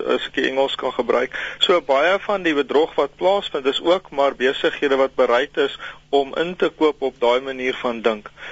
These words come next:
So ek dink inderdaad, ehm,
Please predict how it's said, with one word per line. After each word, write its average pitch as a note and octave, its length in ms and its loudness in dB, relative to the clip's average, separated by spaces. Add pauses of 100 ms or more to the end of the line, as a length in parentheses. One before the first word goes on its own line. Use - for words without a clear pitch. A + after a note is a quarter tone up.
(160)
So - 220 2
ek E3+ 240 2
dink F#3 300 -2
inderdaad, D3+ 640 2 (160)
ehm, C3+ 380 0